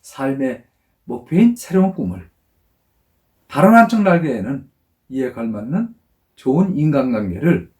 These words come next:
구축한다면 멋있게 새처럼 비상하리라고 생각합니다.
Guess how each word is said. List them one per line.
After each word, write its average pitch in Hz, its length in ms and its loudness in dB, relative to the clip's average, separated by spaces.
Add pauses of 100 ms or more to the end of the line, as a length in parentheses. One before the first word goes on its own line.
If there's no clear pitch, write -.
(240)
구축한다면 98 840 -6 (920)
멋있게 90 640 -6 (120)
새처럼 95 600 -10 (320)
비상하리라고 87 680 -8
생각합니다. 90 460 -20